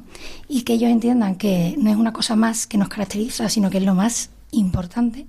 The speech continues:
<coughs> lo que más nos caracteriza, o sea, que tiene que haber una manera de vivir que tiene que ver con eso, ¿no? Y que no solo la ponemos de manifiesto cuando bendecimos la mesa antes de comer, ¿no? Sino que,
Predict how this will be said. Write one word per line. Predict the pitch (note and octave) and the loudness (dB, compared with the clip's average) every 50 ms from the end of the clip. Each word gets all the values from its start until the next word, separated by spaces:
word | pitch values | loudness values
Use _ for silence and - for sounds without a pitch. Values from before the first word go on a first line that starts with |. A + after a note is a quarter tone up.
| - - - | -14 -8 -4
<coughs> | - - - - - - - - - | -4 -4 -4 -6 -10 -12 -14 -10 -6
lo | C#4+ B3+ A3+ | -4 -4 -2
que | - A3+ F#3+ | 0 0 2
más | F3 F#3+ G#3+ B3 A#3+ - - | 2 2 2 0 -2 -2 -2
nos | A#3 G#3+ F3 - | 0 0 0 0
caracteriza, | - G3+ F3+ F3+ - G3 G#3+ B3 - A#3+ | -2 -6 -4 -2 -2 -2 0 0 -2 -2
o | A#3 | -4
sea, | - A3+ | -4 -2
que | G3 G3+ | -2 0
tiene | G3 G#3+ A3 A#3 | 2 2 2 2
que | - A#3 | 2 2
haber | A3 A3 A3 G#3+ A3 - - - - - - - - | 2 2 2 0 -4 -10 -20 -20 -20 -20 -20 -12 -4
una | - A#3+ G#3+ G#3 G3+ G#3 | 0 2 2 4 4 2
manera | A3 G#3+ G#3+ G#3+ G#3 G#3 G#3 | 2 4 4 2 2 2 2
de | G3+ G#3 G3+ | 2 2 2
vivir | G3 G#3 B3+ C4+ | 4 2 2 2
que | C4+ B3+ G#3 | 0 -2 0
tiene | G3+ G#3 G#3 G#3 G3 | 2 2 2 0 0
que | G#3 | -2
ver | G#3+ G3+ G#3 | -4 -4 -2
con | - G#3 G#3 | 0 2 2
eso, | B3+ C4+ - E4 D#4+ | 2 2 0 0 0
¿no? | B3 C4 D4 C4+ - - - - - - - - | -2 -2 -2 -4 -8 -20 -20 -20 -20 -20 -16 -12
Y | - - | -10 -6
que | - A#3+ | -2 0
no | G3+ A3+ | 2 2
solo | A#3 - C4+ B3+ B3+ | 2 2 2 2 2
la | A#3 G3 | 2 0
ponemos | - G#3+ G3+ G#3+ G#3 | 2 2 0 2 2
de | G3+ | 2
manifiesto | G#3+ A3 G#3+ G#3 - C4 C4 C4 - | 2 2 0 0 0 -2 -2 -2 -6
cuando | - G#3 G#3 F#3 F3 | -4 -2 -2 0 0
bendecimos | F3+ F3+ F3+ F3 - A3+ G#3+ A3+ | 2 2 0 0 2 2 2 2
la | G#3+ G3+ G3 | 2 2 2
mesa | G#3 A3 G#3+ - | 2 2 0 -2
antes | - A3 A3+ G#3 | -2 -2 -2 0
de | F#3 F#3+ | 0 0
comer, | F#3+ G#3+ B3+ D#4+ F4 - | 0 2 0 0 0 -2
¿no? | B3+ C#4+ D#4+ - - - - - - - - - - - | -2 -4 -4 -4 -12 -20 -20 -14 -8 -6 -4 -4 -4 -6
Sino | - - C4 A3 G3 F3+ | -4 -2 0 0 0 0
que, | - A3 G3+ F#3+ F3+ F3 E3+ | 0 0 0 2 2 0 -2